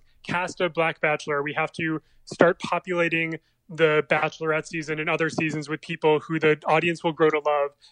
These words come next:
And then we can have someone naturally and organically become, um, you know, the lead of the show." And I think they've done a better job of casting people in terms of racial diversity. So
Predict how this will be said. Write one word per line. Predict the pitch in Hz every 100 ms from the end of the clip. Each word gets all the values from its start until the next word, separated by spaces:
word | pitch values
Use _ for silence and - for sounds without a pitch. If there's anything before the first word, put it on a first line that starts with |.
| -
And | 175
then | 196 202
we | 196
can | 190 170 _
have | 185 185
someone | 185 180 170
naturally | 165 165 175 160
and | 156
organically | 151 151 156 - 147 143 143 - -
become, | - - 151 151 151 147 _ -
um, | 139 139 139 143 - _ - -
you | 151
know, | 139
the | 143 143
lead | 160 156
of | 147
the | 143
show." | - 156 135 131 - -
And | 202 185 185 -
I | 190
think | 277
they've | 294
done | 226 254
a | 220
better | 190 214 190
job | 156 170 180 175
of | 175
casting | - 156 156 - 165 156 - _ _
people | 170 160 156 147 - _ 147 151 - -
in | 160
terms | - 151 151
of | 147 - _
racial | 160 165 214
diversity. | 202 196 214 220 220 240 -
So | 180 165 156